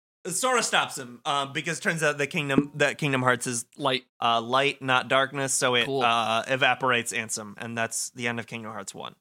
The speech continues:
Speaker 2: Yeah, also Mickey Mouse is there. Um, he finds the Keyblade that he was looking for in the Realm of Darkness, thanks to Aqua, who is still there. He's trying to save Aqua. It, like, he's, he's there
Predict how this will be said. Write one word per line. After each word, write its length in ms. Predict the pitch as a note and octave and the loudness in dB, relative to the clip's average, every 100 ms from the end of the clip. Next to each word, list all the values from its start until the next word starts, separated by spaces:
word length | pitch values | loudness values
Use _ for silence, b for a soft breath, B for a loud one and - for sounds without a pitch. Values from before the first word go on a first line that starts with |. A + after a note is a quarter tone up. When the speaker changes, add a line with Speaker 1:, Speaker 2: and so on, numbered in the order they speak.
| _ | _
Speaker 2:
Yeah, 180 | G3+ G#3 | 0 0
also 260 | E3 F3+ A3 | 2 0 0
Mickey 220 | G3 F#3+ | -2 0
Mouse 240 | F3+ F3 | -2 -2
is 80 | E3+ | -2
there. 220 | E3 E3+ - b _ - | 0 0 -2 b _ 0
Um, 440 | D#3+ D#3 D#3 D3 - | 2 2 0 -4 -14
he 260 | B2 C#3 C#3 | -8 -4 -4
finds 640 | C#3 F#3+ F3+ F3+ F#3 - | 0 2 4 2 -2 -8
the 160 | - D#3 | -6 -6
Keyblade 480 | - F3+ D#3+ E3 D#3+ | -4 -6 -2 -4 -2
that 100 | D3+ | -6
he 80 | D#3 | -8
was 160 | C#3+ | -8
looking 280 | D3 C3+ C#3+ | -8 -10 -14
for 240 | C#3 D3+ | -6 -4
in 60 | C#3+ | -2
the 80 | C#3 | -2
Realm 180 | C#3 C#3 | 0 0
of 140 | C3+ | 0
Darkness, 460 | C#3+ C#3+ C#3 C#3 - | 2 2 2 -2 0
thanks 240 | C#3 C3 | -2 -2
to 80 | - | 0
Aqua, 400 | C3+ C#3+ C#3 D3 | 4 2 2 -4
who 180 | C3+ C3+ | -4 -6
is 100 | C3+ | -8
still 280 | - C3 B2 | -6 -4 -4
there. 460 | B2+ C#3 C#3+ C3+ _ _ _ - | 2 2 4 0 _ _ _ -12
He's 200 | D3 C#3 | -8 -8
trying 280 | - F3+ F3+ | -2 -2 -2
to 80 | C#3 | -4
save 400 | - C3 D3+ D#3+ | 0 2 4 4
Aqua. 760 | F3+ F3+ - G3+ G3 F#3+ E3+ - | 2 2 0 2 4 2 0 -4
It, 280 | D#3 - C#3+ | -8 -6 -6
like, 220 | D3 C#3+ | 0 0
he's, 200 | G#3+ F#3 - | 0 -2 -4
he's 260 | - B3 - | -2 -2 0
there 460 | D#4+ F4 D#4+ C4+ | 2 2 2 0